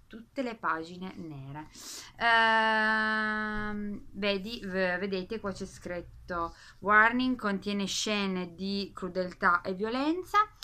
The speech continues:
Quindi è proprio il mio genere. Qua c'è scritto lui è messaggero, lui è un messaggero e lui,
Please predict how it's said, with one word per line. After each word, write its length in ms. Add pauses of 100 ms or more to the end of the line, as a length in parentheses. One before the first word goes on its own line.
(320)
Quindi 320
è 140
proprio 420
il 200
mio 400
genere. 600
Qua 100
c'è 140
scritto 480
lui 100
è 80
messaggero, 1120
lui 100
è 40
un 60
messaggero 540
e 40
lui, 320